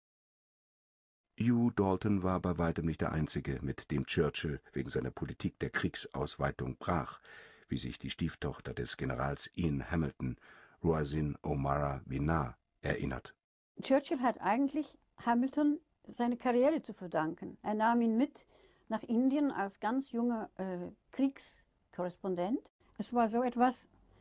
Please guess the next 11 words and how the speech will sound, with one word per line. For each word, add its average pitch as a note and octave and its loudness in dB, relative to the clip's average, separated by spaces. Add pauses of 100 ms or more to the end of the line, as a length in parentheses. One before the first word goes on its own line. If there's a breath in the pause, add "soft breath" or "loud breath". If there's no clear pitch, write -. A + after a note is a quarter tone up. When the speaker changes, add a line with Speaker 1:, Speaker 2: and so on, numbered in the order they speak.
(120)
Speaker 2:
was G#3 0
man G3+ 2 (1160)
eine G3 2
lebenslange G3 2
Freundschaft F#3 -2
nennt, F3 -2 (420 soft breath)
bis A#3+ -4
zu A#3 -4
dem G3+ -2
Tag, F#3 0 (840 soft breath)
wo G3+ 2